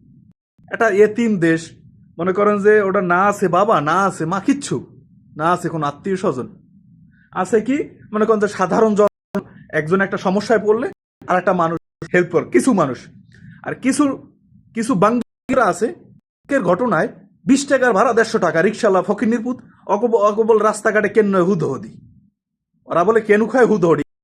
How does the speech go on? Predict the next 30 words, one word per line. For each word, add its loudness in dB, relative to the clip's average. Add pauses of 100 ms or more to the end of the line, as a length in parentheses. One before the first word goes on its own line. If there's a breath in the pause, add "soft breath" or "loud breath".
অকো 0
কেন 0
হইলে 2
আবার 2
একটা 0
বাং-, -2
একটা -4
সুশীল -4
সমাজ -2
আছে, -4 (340)
ওমে 0
টকশোতে 0
যায় 0
লাফালাফি 0
শুরু -6
করে -6
দেয়। -10 (1800)
তিরিশ 0
টাকার 0
ভাড়া -4
একশো 2
টাকা 0
চায়। -2 (240 loud breath)
আর -6
সিএনজির 2
পুত -10
এই -2
বাঙ্গির -2 (340)
মনে -2
করেন -2